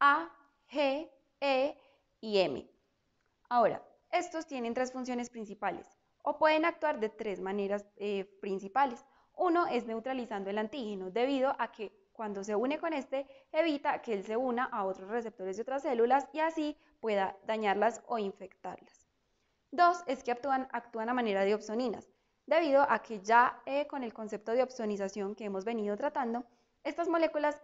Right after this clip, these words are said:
se adhieren al antígeno y a su vez tienen un receptor en células fagocíticas para inducir ese proceso de fagocitosis. Y por último tenemos la citotoxicidad que ellos pueden estar mediando,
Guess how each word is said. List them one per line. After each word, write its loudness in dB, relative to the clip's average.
se -4
adhieren 2
al 6
antígeno -2
y -2
a 2
su 0
vez 6
tienen -2
un -2
receptor 0
en -6
células -2
fagocíticas -2
para 2
inducir -2
ese 2
proceso -4
de 0
fagocitosis. -8
Y 0
por 2
último 2
tenemos -2
la -2
citotoxicidad 0
que -8
ellos -8
pueden -6
estar -10
mediando, -2